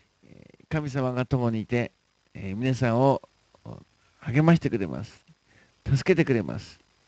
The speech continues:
元気出ました。アメン。神の力。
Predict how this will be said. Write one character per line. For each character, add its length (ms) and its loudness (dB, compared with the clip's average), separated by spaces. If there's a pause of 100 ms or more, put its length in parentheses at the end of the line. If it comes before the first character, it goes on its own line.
(380)
元 180 6
気 120 0
出 80 10
ま 160 8
し 80 -4
た。 420 4
ア 160 -4
メ 300 2
ン。 60 -10 (220)
神 280 -6
の 100 -6
力。 320 -8